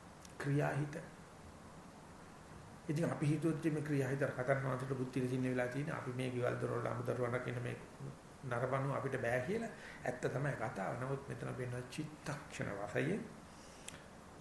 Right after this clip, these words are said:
ක්ෂණ භංගුර වශයෙන් යන්න පුළුවන්. නමුත් ඒක දියුණු කරන්නද අපි භාවනා කරන්නේ? එහෙම නැත්නම් අපිට මේ දිබ්බ චක්කු ඥානය ඕනේ, අපිට දිබ්බ සෝත ඥානය ඕනේ, අපිට උඩින්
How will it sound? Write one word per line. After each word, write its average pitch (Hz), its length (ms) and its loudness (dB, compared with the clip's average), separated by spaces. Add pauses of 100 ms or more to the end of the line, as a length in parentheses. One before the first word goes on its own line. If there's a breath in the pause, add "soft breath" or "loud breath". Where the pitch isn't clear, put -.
(280)
ක්ෂණ 156 380 4
භංගුර 160 420 4
වශයෙන් 147 500 2
යන්න 139 300 4
පුළුවන්. 139 460 4 (640 loud breath)
නමුත් 175 260 0 (440)
ඒක 180 380 2
දියුණු 170 380 6
කරන්නද 185 520 4
අපි 220 200 8
භාවනා 165 480 4
කරන්නේ? 151 400 4
එහෙම 175 160 2
නැත්නම් 160 360 0
අපිට 160 240 0
මේ 185 140 2
දිබ්බ 156 320 0
චක්කු 143 400 2
ඥානය 131 440 0
ඕනේ, 123 380 4
අපිට 151 320 0 (100)
දිබ්බ 135 380 -2
සෝත 156 300 4
ඥානය 127 460 2
ඕනේ, 135 300 4
අපිට 156 260 2
උඩින් 151 440 4